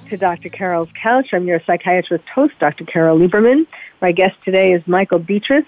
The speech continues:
He wrote a book that many of us, uh, would <laughs> have done in our minds, uh, in any case, but not with all the work that he put into it, comparing all the different states and all the different ways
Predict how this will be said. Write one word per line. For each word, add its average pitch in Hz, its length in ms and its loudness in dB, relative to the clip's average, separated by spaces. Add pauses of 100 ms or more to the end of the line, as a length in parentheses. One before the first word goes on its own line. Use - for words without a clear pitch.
(160)
He 185 120 0
wrote 175 300 2
a 170 60 -2
book 208 260 0 (420)
that 185 120 -4
many 196 280 2
of 180 80 0
us, 175 180 2 (160)
uh, 165 420 2
would 170 320 0 (340)
<laughs> - 340 -18
have 180 220 -2
done 220 200 2
in 190 100 -2
our 175 160 0
minds, 185 680 -2 (180)
uh, 180 60 -4
in 170 320 -2
any 170 180 -4
case, 170 360 0 (140)
but 160 180 0
not 180 180 0
with 180 120 0
all 175 220 2
the 175 200 0
work 240 340 0 (360)
that 196 100 -2
he 214 160 2
put 202 240 2
into 185 320 2
it, 196 240 2
comparing 190 500 0
all 175 160 2
the 175 80 0
different 180 340 -2
states 170 360 2
and 165 80 2
all 175 160 2
the 180 80 0
different 165 320 -2 (340)
ways 190 540 2